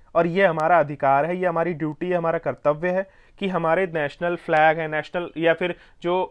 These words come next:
अ, फ्रीडम फाइटर्स वगैरह रहे हैं उनके विचारधाराएं हैं, आइडियल्स हैं जो हमारे, ठीक है, महात्मा गांधी, जवाहरलाल, जो भी इस देश को आज़ाद करके गए हैं, उन सभी चीज़ों का, इंस्टीट्यूशंस या जो सरकारी चीज़ें भी हैं, मॉन्यूमेंट्स हैं, इन सभी चीज़ों का क्या करना है,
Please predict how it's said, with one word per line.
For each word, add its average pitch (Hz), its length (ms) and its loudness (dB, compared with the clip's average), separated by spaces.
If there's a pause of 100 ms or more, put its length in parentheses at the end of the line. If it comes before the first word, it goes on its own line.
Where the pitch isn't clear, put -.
(140)
अ, 139 380 -4
फ्रीडम 190 340 -2
फाइटर्स 165 420 -2
वगैरह 165 240 -2
रहे 147 120 -4
हैं 160 60 -6
उनके 175 300 -4
विचारधाराएं 156 800 0
हैं, 170 200 -6
आइडियल्स 160 580 -2
हैं 170 100 -2
जो 160 120 -4
हमारे, 151 340 -4 (420)
ठीक 175 160 -4
है, 170 240 2 (280)
महात्मा 160 400 -2
गांधी, 156 320 -4
जवाहरलाल, 156 400 -2
जो 175 180 -4
भी 180 180 -6 (220)
इस 160 120 -6
देश 170 220 -4
को 180 100 -4
आज़ाद 151 320 0
करके 165 260 -4
गए 160 100 -2
हैं, 175 80 -2
उन 254 160 -6
सभी 233 400 4
चीज़ों 185 320 -4
का, 170 100 -2
इंस्टीट्यूशंस 175 720 -6 (320)
या 165 80 0
जो 170 140 -4
सरकारी 165 480 2
चीज़ें 170 400 -6
भी 175 80 -6
हैं, 165 140 -6
मॉन्यूमेंट्स 160 520 -8
हैं, 202 80 -6
इन 294 100 -6
सभी 240 300 2
चीज़ों 220 280 -2
का 214 100 -2
क्या 208 140 -2
करना 170 280 -4
है, 247 140 -4